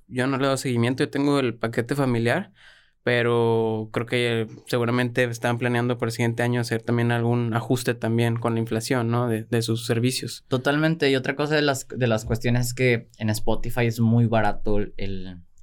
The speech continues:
Speaker 2: el anunciarte. O sea, a
Speaker 1: Ujú.
Speaker 2: nosotros nos costaba alrededor de treinta centavos de dólar, este, hacer publicidad. Estás hablando de que es muy bajo lo que te sale un clic en Facebook, que normalmente te sale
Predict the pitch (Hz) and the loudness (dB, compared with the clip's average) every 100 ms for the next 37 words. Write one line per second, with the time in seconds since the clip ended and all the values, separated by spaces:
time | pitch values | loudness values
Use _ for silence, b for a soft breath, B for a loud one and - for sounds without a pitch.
0 | - 101 104 101 92 - 101 - - - | -10 -2 0 0 -4 -2 -2 -2 -20 -20
1 | _ - 101 101 135 131 - 113 113 110 | _ -20 -2 0 2 0 2 0 0 -6
2 | - 101 107 107 104 98 98 98 101 104 | -2 0 4 4 4 2 2 4 4 4
3 | 98 - b b b b - - 113 110 | 2 -2 b b b b -20 -10 -2 -2
4 | 104 110 110 104 104 104 104 104 110 113 | 0 0 2 2 2 2 4 4 2 0
5 | - _ _ - 98 95 - 95 104 98 | -18 _ _ -4 -2 -2 0 0 0 2
6 | 113 110 110 101 101 - _ _ _ - | 4 4 4 2 2 -4 _ _ _ -16
7 | 113 110 104 104 107 101 95 - 110 120 | -2 0 2 0 2 0 0 4 6 6
8 | 135 123 113 110 - 113 110 - - 107 | 6 4 2 0 0 2 2 0 0 0
9 | 104 107 107 107 101 98 98 104 95 92 | 2 4 4 2 2 -2 0 -2 -2 -4
10 | 95 95 95 101 95 98 - 95 95 98 | -2 2 4 4 2 -2 -2 0 2 2
11 | 98 | 0